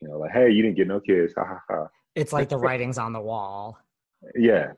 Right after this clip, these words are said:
Speaker 1: <laughs>
Speaker 2: Were you shocked that she chose Jed and not Tyler, like the rest of the world?
Speaker 1: No, we weren't. We weren't, we weren't shocked at all. Like, Tyler, Love, he looks good. You know, he, he got the body going on or whatever. But, uh, no offense to my homie. But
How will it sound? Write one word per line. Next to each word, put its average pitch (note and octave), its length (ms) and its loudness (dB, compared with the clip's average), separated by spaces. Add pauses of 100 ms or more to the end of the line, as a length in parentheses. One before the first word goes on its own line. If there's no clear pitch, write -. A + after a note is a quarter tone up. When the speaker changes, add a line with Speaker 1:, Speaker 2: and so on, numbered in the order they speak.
(300)
Speaker 1:
<laughs> - 540 -12
Speaker 2:
Were E3 200 6
you E3+ 220 4
shocked C#3+ 380 4
that C#3 160 0
she C3+ 180 -4
chose B2+ 440 -2
Jed A#2+ 460 -6
and B2+ 140 -6
not A2+ 240 -8
Tyler, B2 420 -6
like A2+ 200 -12
the A2+ 80 -10
rest A2 260 -10
of A#2 60 -12
the A#2+ 80 -8
world? D3 380 -8 (1200)
Speaker 1:
No, A2+ 400 2 (120)
we F#2 120 0
weren't. F#2 340 0 (180)
We F2+ 100 -2
weren't, F2+ 240 0
we F#2 80 -2
weren't F2+ 200 0
shocked D2+ 220 -4
at D#2+ 80 -2
all. C2+ 260 -6 (220)
Like, - 220 -12
Tyler, A#2 300 6
Love, G2+ 240 6
he G2+ 80 -2
looks G2 200 2
good. F2+ 320 2
You F2+ 40 -6
know, E2 140 -4
he, E2+ 100 -6 (140)
he E2 60 -8
got F2+ 100 0
the D#2+ 80 -10
body E2+ 240 2
going E2+ 220 -4
on E2 100 -6
or D#2+ 80 -6
whatever. D#2+ 320 0 (300)
But, F2 180 2
uh, E2 200 2 (280)
no F2+ 120 -6
offense E2 280 -8
to - 60 -12
my D#2+ 100 -8
homie. D#2 300 -8 (180)
But F2 240 2